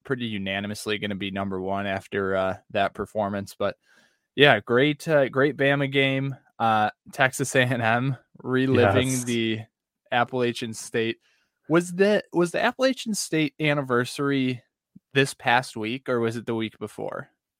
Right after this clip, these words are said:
Speaker 2: It was, I, that was a week one game. I'm
Speaker 1: Okay.
Speaker 2: almost positive, so it would have been the week before.
Speaker 1: Nonetheless, um,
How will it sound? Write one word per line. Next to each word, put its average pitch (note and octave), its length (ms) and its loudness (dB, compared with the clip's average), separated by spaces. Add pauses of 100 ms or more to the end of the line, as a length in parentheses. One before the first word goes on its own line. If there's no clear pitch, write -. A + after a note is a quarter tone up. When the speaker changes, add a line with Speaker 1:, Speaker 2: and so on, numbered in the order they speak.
(420)
Speaker 2:
It C3+ 80 10
was, C3+ 280 8 (140)
I, C3+ 160 8
that C#3 320 8
was E3 180 2
a C#3+ 60 8
week A#2+ 420 2
one A2 380 2
game. F2+ 600 -2 (120)
I'm A2 140 0
Speaker 1:
Okay. G#2 60 6
Speaker 2:
almost G#2 360 4
positive, F#2 560 0
so F#2+ 260 0
it F#2+ 60 -2
would G2 140 0
have G2 140 -2
been F#2+ 180 -4
the F2+ 80 -4
week F#2 240 -8
before. F2 600 -8 (160)
Speaker 1:
Nonetheless, C3 920 0 (240)
um, G#2+ 640 -4